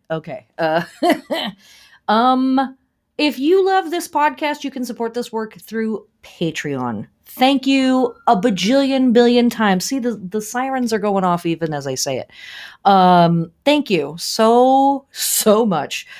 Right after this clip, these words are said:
to my patrons. Um, you guys don't even know. <laughs> You don't even know. Thank you so much.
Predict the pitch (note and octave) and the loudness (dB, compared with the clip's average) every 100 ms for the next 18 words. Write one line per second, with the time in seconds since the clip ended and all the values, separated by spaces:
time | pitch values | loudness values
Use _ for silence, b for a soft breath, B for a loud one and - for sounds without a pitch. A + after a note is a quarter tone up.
0 | B B _ - G3+ F3 F3 F3 E3 F3 | B B _ -8 -4 -2 -2 -2 -4 -4
1 | E3 E3 D3+ D3 - - _ D#3 D#3 D#3 | -4 -6 -8 -8 -12 -14 _ -2 0 0
2 | D#3 D#3 D#3 E3 - _ _ _ F3+ F3 | -2 -2 -4 -8 -10 _ _ _ -2 0
3 | D#3+ D#3+ D#3+ D3+ C#3+ C#3+ C3+ E3 - A#3 | 0 0 -2 -2 -4 -4 -2 -2 -2 0
4 | A3 - B3+ D#4 - D#4+ - D4 E4+ - | 2 2 4 4 4 2 2 2 2 0
5 | - - G3+ C4 A3 B3 D4+ C4+ A3+ - | -4 -4 -2 0 -2 -6 -10 -6 -6 0
6 | F3+ F#3 A#3+ B3 C4 B3+ C4 B3+ B3+ B3 | 0 4 2 0 -6 -8 -6 -2 2 2
7 | F3 E3+ b b b _ F3 F3 F3+ F#3+ | 2 0 b b b _ -2 -2 -4 0
8 | E3 D#3 D3 - - | 0 0 -2 -8 -20